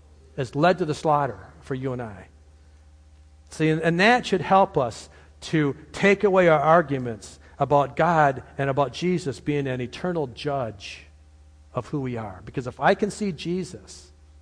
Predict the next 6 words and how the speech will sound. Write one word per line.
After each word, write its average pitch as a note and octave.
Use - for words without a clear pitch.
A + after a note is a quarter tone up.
as D3
the -
perfect -
sacrifice C3+
that B2+
has B2